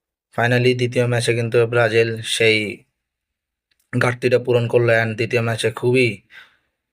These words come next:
আহ, অ্যামেজিং ফুটবল খেললো, দেখার মতো। মিড, ডিফেন্স, অ্যাটাকও ভালো ছিল, যদি একটা গোল, but সেখানে তিন, দুই থেকে তিনটা গোল হওয়ার চান্স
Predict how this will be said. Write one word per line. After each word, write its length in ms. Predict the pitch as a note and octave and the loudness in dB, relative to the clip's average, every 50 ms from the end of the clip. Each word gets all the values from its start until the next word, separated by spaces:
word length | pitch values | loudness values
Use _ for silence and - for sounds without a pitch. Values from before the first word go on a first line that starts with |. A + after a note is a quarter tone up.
| _ _ _ _ | _ _ _ _
আহ, 340 | - A#2 A2 G#2 G2+ G2+ F#2+ - - _ _ | -12 -8 -6 -4 -4 -4 -4 -6 -10 _ _
অ্যামেজিং 500 | _ A#2 A#2+ B2 B2 B2 A#2+ A#2 A#2+ A#2 | _ -2 0 2 2 2 2 2 0 -2
ফুটবল 360 | A#2 - A#2 G#2+ G#2+ A#2 A2+ | 0 -2 -2 0 2 0 0
খেললো, 380 | A2 - A2 G#2+ G#2+ A2 A2+ A2+ - _ _ _ _ _ _ _ _ | 2 0 -2 -2 -2 -4 -6 -8 -10 _ _ _ _ _ _ _ _
দেখার 300 | A#2 A#2 A#2 A#2 A#2 A2 A2 | 0 0 0 2 0 -2 -2
মতো। 380 | G#2+ G#2+ G2+ - - G2+ G2 _ _ _ | -4 -10 -10 -8 -8 -8 -8 _ _ _
মিড, 320 | A2+ A2 A2 A2+ A2 G#2+ - - _ _ - _ - | -2 0 2 2 0 0 -2 -8 _ _ -20 _ -8
ডিফেন্স, 440 | A2 A2+ A2 - A2+ G#2+ A2 A2 G2 - - - - _ _ _ _ | -6 -6 -2 0 0 0 0 -2 -6 -10 -12 -14 -18 _ _ _ _
অ্যাটাকও 360 | - A#2 A#2+ C3 C3 B2+ A#2 | -4 0 0 0 2 2 2
ভালো 200 | A2 G#2+ A2 A#2 | 2 0 0 -2
ছিল, 260 | A#2 - G#2+ A2 A#2 | -4 -4 -6 -6 -2
যদি 180 | A2 B2 A#2+ C3+ | -2 0 0 0
একটা 240 | C3+ C3+ C3+ - | 0 0 0 -2
গোল, 220 | A#2+ A2+ A#2 A#2 B2 B2 _ - - - - - _ _ - | -2 0 0 -2 -4 -6 _ -20 -20 -20 -20 -20 _ _ -2
but 140 | A#2+ B2 A#2+ - _ | -2 -2 -2 -4 _
সেখানে 380 | - - - A#2 A#2+ A#2 A#2 A2+ | -4 -2 0 2 2 2 0 -2
তিন, 340 | G#2+ A#2 A#2+ A#2 A2 G2+ | -2 -2 -4 -4 -4 -4
দুই 160 | - A#2+ A#2+ A#2+ | -4 -2 -2 0
থেকে 200 | A#2+ A#2+ A2+ A2+ | 0 0 0 0
তিনটা 260 | - B2 A2+ G#2+ A2+ | 0 -2 0 0 0
গোল 160 | G#2+ A2 A2 | 0 0 -2
হওয়ার 140 | A2+ A2 G#2+ | -2 -4 -4
চান্স 420 | - - A2 G#2+ G#2+ F#2 - - | -4 -4 -6 -4 -6 -10 -16 -20